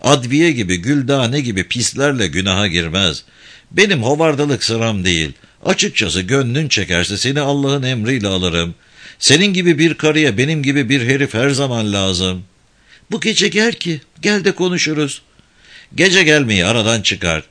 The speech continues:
Sen enini boyunu düşünürsün. Danışacak yerin varsa danışırsın. Olur dersen anam gelir,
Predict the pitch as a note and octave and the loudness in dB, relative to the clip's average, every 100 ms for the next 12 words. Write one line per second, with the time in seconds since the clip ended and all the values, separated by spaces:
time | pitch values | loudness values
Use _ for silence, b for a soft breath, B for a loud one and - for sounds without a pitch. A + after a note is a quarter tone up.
0 | - - E3+ D#3+ A#2 D#3 B2+ C#3 A2 B2+ | -6 0 0 0 -2 0 0 -2 -2 -2
1 | G#2+ A#2+ G2+ F#2 F2 F#2+ F2+ F2+ E2+ - | -2 -2 -2 -2 -2 -2 -4 -4 -4 -8
2 | B - C#3 D#3+ C#3+ C#3+ D#3 B2 C#3 D#3+ | B -2 0 2 0 2 0 2 0 0
3 | C#3+ C3+ B2 C3 G2 G2+ F#2 G2 F#2 E2+ | -2 -2 -2 -2 -2 -2 -2 -2 -2 -2
4 | D#2+ D2 B B B B D#3 F#3 G#3+ F3+ | -4 -6 B B B B 2 4 4 4
5 | F3 D#3+ F3 C#3 C3+ B2 A#2+ F2+ E2 | 2 2 0 0 0 0 0 0 0